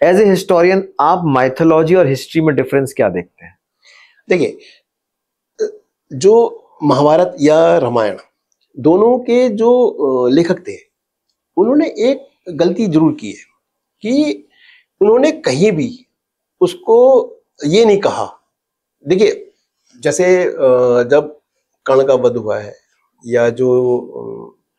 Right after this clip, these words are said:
Speaker 2: सूर्य ग्रहण हुआ है या वो छोट-, जैसे वो वनवास की घटनाएं हैं, वो आज के लोगों ने उसका गणना करके, क्योंकि उन्होंने वो दिए हैं कि तारों की दशा क्या थी,
Speaker 1: हम्म।
Speaker 2: उस समय, अ,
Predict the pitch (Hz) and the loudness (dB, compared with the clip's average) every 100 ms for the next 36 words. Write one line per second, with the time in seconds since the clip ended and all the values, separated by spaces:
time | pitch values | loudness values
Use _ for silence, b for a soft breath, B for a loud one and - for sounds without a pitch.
0 | _ - - - 131 131 120 117 104 110 | _ -20 -20 -2 0 2 0 -2 -4 -4
1 | 107 - b b b b b - 127 127 | -6 -10 b b b b b -6 0 2
2 | 123 120 - - _ - 147 131 123 123 | 2 0 -2 -16 _ -8 -4 -2 0 0
3 | 123 123 127 127 123 123 120 123 123 120 | 0 0 0 2 0 0 0 -2 -8 -10
4 | - 123 113 - 110 107 117 151 165 - | -10 -8 -8 -8 -6 -6 -2 0 0 0
5 | 120 127 - 139 127 127 131 135 123 - | 0 -2 -2 -2 0 2 4 2 2 -2
6 | 127 127 135 135 127 113 120 117 117 151 | -4 0 2 2 0 -4 -6 -8 -8 -6
7 | 190 185 180 202 208 170 175 165 113 113 | 0 2 2 2 2 0 0 0 0 -4
8 | 151 131 123 127 131 120 123 117 113 110 | -4 -2 2 2 2 -2 -6 -2 -2 -2
9 | 117 113 _ - 139 131 120 113 127 123 | -6 -20 _ -4 -2 -2 -6 -8 -4 0
10 | 123 123 | 2 0